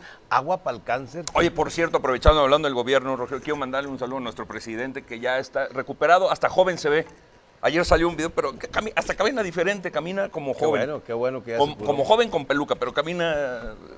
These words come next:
Speaker 2: ben-, güey, hay que, no, imagínate que te dé covid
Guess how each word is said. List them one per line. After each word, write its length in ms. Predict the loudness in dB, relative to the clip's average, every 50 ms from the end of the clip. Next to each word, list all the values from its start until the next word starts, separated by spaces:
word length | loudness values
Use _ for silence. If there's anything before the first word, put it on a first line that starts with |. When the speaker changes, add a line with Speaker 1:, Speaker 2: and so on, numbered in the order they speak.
| -20 -20 -20 -20 -18 -16 -16 -16 -18 -18 -20 -20 -20 -8 -4 -4 -4 -4 -6
Speaker 2:
ben-, 340 | -10 -8 -6 -6 -6 -6 -8 -10 -14 -16 -18 -18 -14 -12 -10 -10 -6
güey, 400 | -2 0 2 4 4 4 4 4
hay 140 | 2 2 2
que, 240 | 0 -2 -2 -2
no, 500 | -4 -6 -6 -4 -2 -2 0 0 0 -2 -4 -8 -10 -6
imagínate 440 | -2 -2 -2 -2 -2 -4 -4 -4 -6
que 100 | -4 -2
te 100 | 0 2
dé 140 | 2 2 2
covid 300 | 2 0 2 0 -4